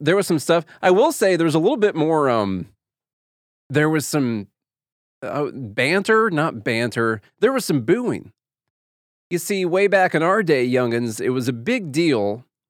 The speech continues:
when this guy, someone remind me of his name, Joe something, it wasn't Walsh, I don't think, um, yelled, "You lie,"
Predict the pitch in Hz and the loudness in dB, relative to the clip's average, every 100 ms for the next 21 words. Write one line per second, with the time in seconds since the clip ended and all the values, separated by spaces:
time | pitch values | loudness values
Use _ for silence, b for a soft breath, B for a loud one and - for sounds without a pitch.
0 | _ _ _ - 117 143 139 139 135 127 | _ _ _ -10 -2 0 2 2 0 -2
1 | - 120 120 139 139 120 135 123 110 110 | -4 -4 0 -2 -2 0 2 4 2 0
2 | - 131 131 107 110 120 120 127 123 113 | -2 0 0 -2 -2 0 0 0 0 -2
3 | 113 117 107 98 107 - _ 110 113 123 | -2 0 0 -2 -6 -10 _ -8 -2 2
4 | 120 110 107 113 - - 107 95 95 98 | 2 0 -4 -8 -10 -4 -4 -4 -8 -10
5 | - _ _ _ _ _ _ _ _ _ | -14 _ _ _ _ _ _ _ _ _
6 | 113 101 82 104 87 87 87 85 - 98 | -12 -10 -4 -2 -4 -6 -10 -10 -12 -12
7 | 87 - _ _ _ _ _ _ _ _ | -12 -14 _ _ _ _ _ _ _ _
8 | 107 107 98 98 - _ - 113 151 139 | -4 -2 -2 -4 -8 _ -10 -2 2 2
9 | 107 107 101 _ _ _ _ _ - 123 | 0 -4 -10 _ _ _ _ _ -4 0
10 | 170 170 143 147 127 80 - | 2 2 2 4 2 -2 -12